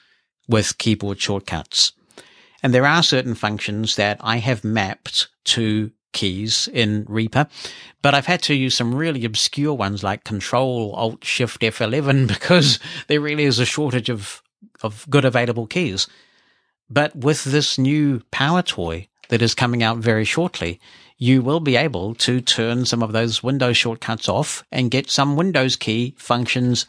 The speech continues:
back. You could even, say, change the Windows R run key to Windows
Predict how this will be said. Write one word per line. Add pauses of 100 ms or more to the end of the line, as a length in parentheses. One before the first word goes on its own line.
(160)
back. (760)
You
could
even, (500)
say,
change
the
Windows (200)
R (140)
run
key
to (100)
Windows